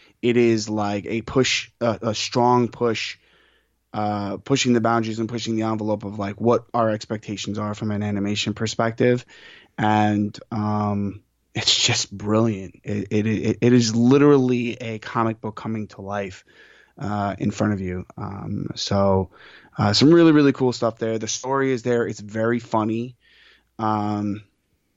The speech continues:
Miles Morales is, like, front and center. Of course, it's his story, but it's a very, um, coming of age, uh, piece.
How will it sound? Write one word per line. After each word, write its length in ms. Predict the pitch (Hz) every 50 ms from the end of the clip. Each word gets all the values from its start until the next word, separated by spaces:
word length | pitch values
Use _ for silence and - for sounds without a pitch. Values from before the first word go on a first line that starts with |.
| _ _ _ _ _ _ _ _ - - _ _
Miles 400 | - 127 123 120 127 135 135 117
Morales 680 | 120 123 117 113 107 110 110 113 113 113 113 113 107 -
is, 200 | 107 101 - -
like, 420 | 107 107 107 101 101 98 98 - - -
front 240 | - 135 135 131
and 120 | 120 123 110
center. 640 | - - 117 110 110 110 110 110 110 110 107 110 -
Of 120 | - - -
course, 360 | - - 117 110 107 - -
it's 100 | 113 -
his 200 | - 123 110 -
story, 440 | - - 185 185 180 165 151 139 127
but 360 | 113 120 117 113 110 107 - _ _ _ _ _ _ _ _ _ _ _ _ _
it's 260 | - 123 123 120 -
a 80 | 120 120
very, 560 | 107 120 120 123 127 131 127 127 127 123 - -
um, 520 | 120 117 110 110 110 110 110 107 104 104 _ _ _ _ _ _ _ - -
coming 380 | - - - 123 123 123 117
of 100 | 110 107
age, 640 | 107 110 113 113 110 113 - - - - - - _ _ _ _ _ _ _ _ _ -
uh, 260 | 117 113 110 110 107
piece. 360 | - - 123 120 120 123